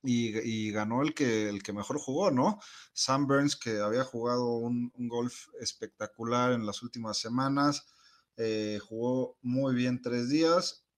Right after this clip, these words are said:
y el último, el último no, no acabó de cuajar, ¿no? Se ve que le incomodó algo el clima. Desde el hoyo uno empezó a fallar los greens y, y, y este era un campo que, que perdonaba, perdonaba fallar los greens, pero si no estabas bien en,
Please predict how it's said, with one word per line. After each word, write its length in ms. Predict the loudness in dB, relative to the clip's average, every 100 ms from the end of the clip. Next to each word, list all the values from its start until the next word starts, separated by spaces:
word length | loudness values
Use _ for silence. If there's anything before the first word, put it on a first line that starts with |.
| _
y 140 | -2 2
el 120 | 2
último, 680 | 0 0 0 0 -2 -2 -4
el 120 | -2
último 400 | -2 0 -2 0
no, 340 | -2 -2 -2 -2
no 160 | -2 -2
acabó 300 | 0 0 0
de 60 |
cuajar, 480 | -2 -4 -2 -2 -2
¿no? 240 | -4 -6
Se 120 | -4 -4
ve 120 | -4
que 100 | -6
le 100 | -6
incomodó 440 | -6 -6 -4 -2
algo 220 | -2 -2
el 140 | -6 -4
clima. 600 | 0 2 2 4 2 0 -18 -20 -20 _ _
Desde 380 | -6 -4 0 0
el 180 | -2 -2
hoyo 340 | 2 4 4
uno 240 | 2 0 0
empezó 300 | -2 -2 -2
a 40 |
fallar 640 | 0 -2 2 2 2 0
los 260 | -4 -4 -4
greens 600 | 0 2 2 2 0 0
y, 480 | -4 -4 -8 -12 -18
y, 300 | -14 -12 -6
y 80 | -4
este 220 | -2 0
era 60 | 0
un 100 | 2
campo 360 | 2 2 -2
que, 340 | -2 0 0 -2 _ _ _ _ _ -6
que 200 | -2 0
perdonaba, 880 | 2 2 4 2 4 6 4 2
perdonaba 520 | -2 0 2 2 2 2
fallar 340 | 2 2 2
los 420 | 2 2 2 0
greens, 400 | 2 2 2 -2
pero 160 | -4 -6
si 160 | -4
no 120 | -6 -6
estabas 360 | -2 0 0
bien 300 | 0 0 2
en, 500 | 0 -2 -4 -8 -12